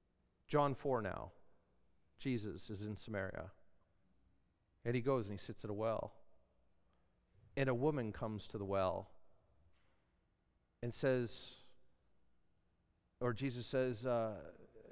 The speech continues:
"You should have asked me for some water." In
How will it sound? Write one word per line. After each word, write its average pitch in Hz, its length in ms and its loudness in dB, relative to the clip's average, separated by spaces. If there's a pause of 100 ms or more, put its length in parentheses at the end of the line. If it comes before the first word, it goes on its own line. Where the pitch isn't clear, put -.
(180)
"You 131 100 -4
should 165 140 -4
have 143 120 0
asked 147 260 2
me 139 80 -4
for - 160 -8
some 127 180 -6
water." 147 400 -6 (1800)
In 165 340 8